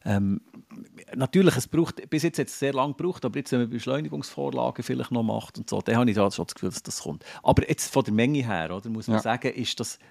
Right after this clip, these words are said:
Speaker 1: wahrscheinlich auch nicht der Riesenpunkt. Genau gleich wie die alpinen Anlagen, dort wird es ein paar geben. Wir haben bei uns im Berner Oberland Adelbodenlenk,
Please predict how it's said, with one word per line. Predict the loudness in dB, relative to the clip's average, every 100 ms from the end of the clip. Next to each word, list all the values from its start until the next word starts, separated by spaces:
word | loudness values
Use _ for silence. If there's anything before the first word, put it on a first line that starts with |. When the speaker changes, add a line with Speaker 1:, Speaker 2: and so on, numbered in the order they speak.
| _ _
Speaker 1:
wahrscheinlich | 0 0 0 -2 0
auch | -2
nicht | -2
der | -2
Riesenpunkt. | -2 -2 -4 2 2 2 -4 -8
Genau | 0 2
gleich | 2 0
wie | -2
die | -2
alpinen | 2 2 0 -2 -2 -2
Anlagen, | 0 2 2 2 0 2
dort | 0 0
wird | -4 -4
es | -6
ein | -2
paar | 0 0
geben. | -2 -2 -2 -4
Wir |
haben | -4 0
bei | 0
uns | 0
im | -4
Berner | -4 -4 -2 -2
Oberland | -2 -2 -2 0
Adelbodenlenk, | 0 -2 -4 -4 -2 -4 -4 -2 -4